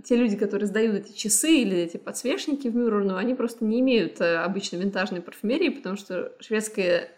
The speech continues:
э, ну, люди в Швеции не имеют вот этих давних традиций хранения каких-нибудь парфюмерных флаконов. А вот всяческие у-, удобства, уход за домом и так далее — это прям у шведов в крови.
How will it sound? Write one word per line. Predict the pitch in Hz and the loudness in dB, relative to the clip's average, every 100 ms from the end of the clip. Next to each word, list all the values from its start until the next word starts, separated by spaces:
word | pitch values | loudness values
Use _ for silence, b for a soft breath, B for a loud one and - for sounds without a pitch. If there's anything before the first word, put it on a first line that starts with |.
| - | -12
э, | 185 175 175 - - | -10 -8 -10 -12 -6
ну, | 226 214 - - | 0 0 -2 -16
люди | - - 220 196 | -18 -4 0 0
в | 202 | 2
Швеции | 262 277 226 | 0 2 2
не | 208 | 2
имеют | 226 202 | 4 2
вот | 202 | 0
этих | 180 196 - _ _ | -6 -8 -16 _ _
давних | - - 185 175 185 175 175 202 196 190 - | -20 -14 -12 -12 -12 -10 -2 0 0 -4 -4
традиций | 180 180 262 - 202 196 B B B - | -4 0 -2 -2 -4 -6 B B B -8
хранения | 202 196 208 233 214 190 | 0 2 6 6 4 2
каких-нибудь | 202 - 208 196 175 190 196 - B B _ | -6 -8 -8 -6 -8 -8 -10 -12 B B _
парфюмерных | - 208 196 180 - | -6 0 0 0 -4
флаконов. | 185 196 - - - _ b b | -6 -6 -10 -14 -18 _ b b
А | - | 0
вот | 202 226 - | 2 2 0
всяческие | 233 233 - - 233 226 | -4 -2 -4 -6 2 4
у-, | 208 - - - - - | 4 2 -6 -8 -8 -8
удобства, | 208 226 226 - - 196 | 0 2 0 -2 -4 -2
уход | 196 190 - 202 196 202 | -2 -4 -4 -2 -2 -4
за | 185 185 190 | -6 -4 -2
домом | 185 208 208 190 185 180 | 2 4 4 2 -2 -6
и | 190 | -6
так | 180 190 | -8 -2
далее — | - 392 233 | 0 2 2
это | 262 | 0
прям | 294 190 190 | -2 -2 -4
у | |
шведов | - 214 214 | -4 -4 -4
в | - | -8
крови. | - 202 254 - | -4 -2 -2 -6